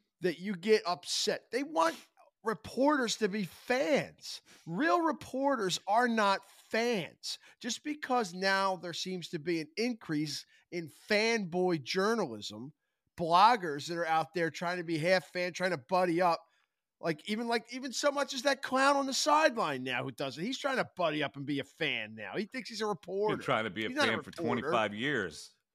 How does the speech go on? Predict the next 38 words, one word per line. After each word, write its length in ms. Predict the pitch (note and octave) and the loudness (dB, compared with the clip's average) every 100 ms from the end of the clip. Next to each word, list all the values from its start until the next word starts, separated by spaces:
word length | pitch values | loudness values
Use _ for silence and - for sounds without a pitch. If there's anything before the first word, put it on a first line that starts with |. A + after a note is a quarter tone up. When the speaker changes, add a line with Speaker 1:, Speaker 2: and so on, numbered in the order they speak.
| _ _ _ _ _ _ | _ _ _ _ _ _
Speaker 1:
But 100 | A3+ | -8
so, 260 | - C4+ C#4 | 0 2 2
Speaker 2:
He 60 | |
started 220 | - D#3 D3 | 4 4 6
Speaker 1:
I 40 | |
mean, 40 | - | 6
Speaker 2:
that 160 | D3 | 6
with 100 | C3 | 6
Speaker 1:
it 40 | B2 | 6
Speaker 2:
Andy 200 | C3+ C3 | 6 4
Speaker 1:
is 60 | C3 | 2
Speaker 2:
Reid. 440 | D3 D#3+ C#3+ F#2 _ _ _ _ _ | 0 0 -2 -6 _ _ _ _ _
Speaker 1:
I 180 | F#3 G#3+ | -2 0
know 280 | G#3+ A#3+ A#3 | 4 6 6
he 80 | F3 | 4
did. 260 | C3 G#2 - | -4 -8 -4
And 140 | F#3+ | -2
now 280 | A3+ A#3 A3+ - _ _ _ _ _ | 2 2 2 -4 _ _ _ _ _
it's 260 | A#3 G3 - _ | -2 -2 -8 _
like, 180 | G3+ G3+ | -4 -4
you, 220 | E3 A3+ G#3+ | -4 -4 -4
if 140 | F3 | -4
you 140 | C4 | -2
guys 320 | D4 A#3+ G#3+ G#3 | 2 4 4 4
aren't 200 | G3 E3 | 2 0
fan, 280 | - A#3+ | 2 2
you're 100 | A#3+ | 4
not 160 | C4+ G3+ | 2 2
with 320 | A#3+ C4 - | 4 2 2
us. 180 | E3+ D#3+ | 0 -2
It's 180 | G#3 - | -8 -10
not 160 | F#4+ A4+ | -6 -6
about 380 | - A#3 G3+ F3 | 2 6 6 4
being 280 | G3+ E3 | -4 -2
with 300 | C#3+ D3 - | -2 -4 -4
you. 160 | F#3 B3+ | -8 -8
It's 140 | D4 | -8
about, 320 | D#4 - D#4 | -8 -6 -6